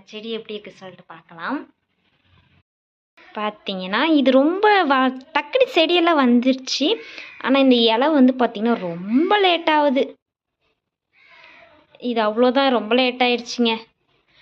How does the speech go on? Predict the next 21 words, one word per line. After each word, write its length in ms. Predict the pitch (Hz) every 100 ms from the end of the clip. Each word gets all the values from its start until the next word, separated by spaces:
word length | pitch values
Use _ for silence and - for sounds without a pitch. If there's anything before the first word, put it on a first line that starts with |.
| _ -
ஆனா, 200 | 190 220 226
இது 160 | 226 214
வந்து 180 | 220 240
கடுகு 340 | 208 208 254
செடி 240 | 262 240
பார்த்தீங்கன்னா, 460 | 214 208 202 196 233
சூப்பரா 560 | - - - - - 226
வந்திருக்கு. 540 | 240 208 196 190 180 190 269 - - - - - - - _ - - _
இது 140 | 240 240
வந்து 240 | 226 226 254
குக் 220 | 226 -
பண்ணிட 260 | 240 233 214
வேண்டியதுதான். 480 | 208 196 196 190 196 - - - _ _ - - - -
ஆ, 80 | 208 202 196 196
பார்த்தீங்கன்னா, 460 | 190 208 220 226 240
ஈவினிங் 360 | 240 240 233 214
வந்து 220 | 196 226
இதை 120 | 285
நம்ம 180 | 233 196
குக் 260 | 196 190 -
பண்ணிக்கலாம். 520 | 220 185 185 240